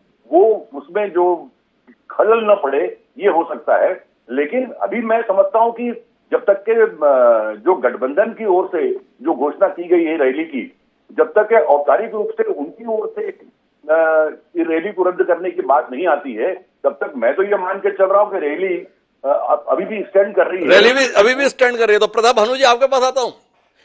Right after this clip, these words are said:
Speaker 2: गिरजा जी, कमलनाथ जी के बयान के ऊपर केसी वेणुगोपाल जी के बयान पर कायम है। भाई, गठबंधन ने कहा ना रैली भोपाल में होगी, दो तारीख को होगी, कमलनाथ जी ने कहा है नहीं होगी। तो प्रताप भानु जी, आप ही बताओ,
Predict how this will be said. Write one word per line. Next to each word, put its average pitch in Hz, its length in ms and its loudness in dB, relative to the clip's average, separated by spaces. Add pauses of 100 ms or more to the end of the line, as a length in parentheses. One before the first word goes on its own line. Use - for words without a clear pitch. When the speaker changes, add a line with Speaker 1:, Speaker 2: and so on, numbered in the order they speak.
(160)
Speaker 2:
गिरजा 185 380 4
जी, 254 140 0
कमलनाथ 214 500 2
जी 247 140 -4
के 269 120 4
बयान 196 400 4
के 226 120 0
ऊपर 226 300 4
केसी 233 360 0
वेणुगोपाल 226 580 0
जी 233 100 -10
के 247 100 0
बयान 202 400 4
पर 240 120 0
कायम 175 240 0
है। 131 180 -10
भाई, 240 320 2
गठबंधन 311 600 -2
ने 311 60 4
कहा 220 200 0
ना 254 120 -2
रैली 233 480 -4 (380)
भोपाल 190 380 2
में 247 120 -2
होगी, 226 220 0
दो 208 180 -4
तारीख 208 320 -4
को 214 100 -4
होगी, 127 300 -6 (600)
कमलनाथ 269 360 4
जी 311 160 -4
ने 294 100 2
कहा 233 140 4
है 240 160 4
नहीं 208 240 -2
होगी। 135 320 -8 (840)
तो 226 60 -12
प्रताप 254 220 0
भानु 262 180 -4
जी, 277 80 -6
आप 226 160 -4
ही 269 60 -14
बताओ, 185 380 -10